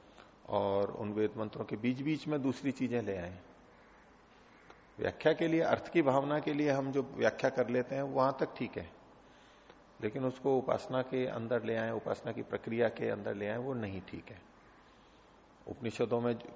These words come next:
की प्रक्रिया का अगर हम अनुसरण कर रहे हैं तो बस उसी को ही करना चाहिए, उसमें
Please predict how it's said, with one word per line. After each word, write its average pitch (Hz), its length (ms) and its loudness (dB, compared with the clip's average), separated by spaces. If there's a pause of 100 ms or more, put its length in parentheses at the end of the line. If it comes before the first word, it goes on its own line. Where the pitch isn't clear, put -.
की 127 80 -4
प्रक्रिया 123 440 4
का 123 160 6
अगर 120 200 2
हम 123 120 -2
अनुसरण 120 460 -2
कर 113 200 -2
रहे 135 160 -4
हैं 151 80 -4
तो 151 120 -2
बस 143 180 -2
उसी 139 220 -2
को 143 80 2
ही 143 80 4
करना 95 280 -2
चाहिए, - 300 -12 (1400)
उसमें 120 260 0